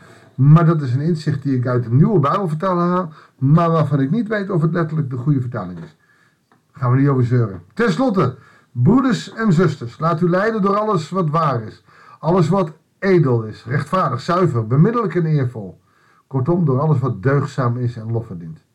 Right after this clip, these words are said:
En hoe kom je erbij? Door de gave van de geest. Laat de geest je leiden. Doe alles wat ik u heb geleerd en overgedragen. Want ik, wat ik u heb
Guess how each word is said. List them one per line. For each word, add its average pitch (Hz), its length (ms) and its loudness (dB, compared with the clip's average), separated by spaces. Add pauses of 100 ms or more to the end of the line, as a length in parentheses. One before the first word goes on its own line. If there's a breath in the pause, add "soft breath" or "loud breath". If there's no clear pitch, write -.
(1300)
En 123 120 0
hoe 120 120 4
kom 170 180 2
je 185 60 0
erbij? 156 500 2 (100)
Door 120 140 -4
de - 60 -6
gave 139 360 -4
van 127 140 -4
de 120 60 -2
geest. 104 400 -12
Laat 117 160 -8
de - 80 -14
geest 143 400 -8
je 135 100 -8
leiden. 104 400 -12 (340 soft breath)
Doe 120 140 -2
alles 185 300 0
wat 196 140 0
ik 175 100 -2
u 208 60 0
heb 190 140 0
geleerd 151 320 2
en 143 80 0
overgedragen. 117 760 -2 (440 soft breath)
Want 123 300 2
ik, 123 260 -4 (1080)
wat 135 240 -2
ik 120 120 -2
u 120 160 2
heb 113 380 -2